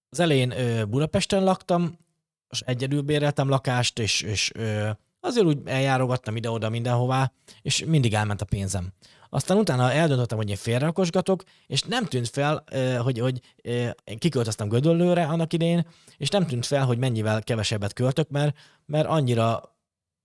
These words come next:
arra állt rá az agyam. Valahogy úgy, úgy, úgy normálisnak tűnt onnantól kezdve. Nem, ne-, abszolút nem, nem tűnt fel a dolog. És akkor itt van az, hogy harminc százalékkal alacsony a fizetés, vagy pedig a pénzed harminc százalékát félreteszed, fel fog-e tűnni,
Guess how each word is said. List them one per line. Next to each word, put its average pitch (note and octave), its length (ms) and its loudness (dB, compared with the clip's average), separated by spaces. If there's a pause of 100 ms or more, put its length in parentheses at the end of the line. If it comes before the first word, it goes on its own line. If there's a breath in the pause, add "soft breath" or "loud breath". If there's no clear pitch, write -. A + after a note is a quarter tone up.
(580)
arra A#2+ 240 0
állt A2 240 2
rá A2 140 0
az A2 100 -2
agyam. A#2+ 220 -2
Valahogy E3+ 280 2
úgy, D#3 160 0
úgy, D3+ 220 0
úgy D#3+ 140 -2
normálisnak G#2+ 680 0
tűnt G2 220 -6
onnantól G#2 300 -4
kezdve. G#2 300 -2
Nem, C#3 160 2
ne-, B2+ 120 0
abszolút G#2 380 -2
nem, G2 220 -2
nem G2 160 -2
tűnt F#2+ 200 -4
fel G2+ 140 -4
a G2 40 -2
dolog. G2+ 240 0
És A2+ 120 2
akkor - 140 -2
itt B2 80 -2
van A2+ 100 -4
az, A2 80 0
hogy G#2 100 -2
harminc A2 280 -2
százalékkal G#2 360 -2
alacsony G#2 240 0
a - 20 -4
fizetés, B2+ 480 0 (360 loud breath)
vagy C3 140 2
pedig G#2+ 200 0
a - 300 -2
pénzed G#2+ 320 -2
harminc A2 280 -4
százalékát G2+ 360 -4
félreteszed, B2 520 0
fel A2+ 220 2
fog-e F#2+ 240 -4
tűnni, C#3+ 360 2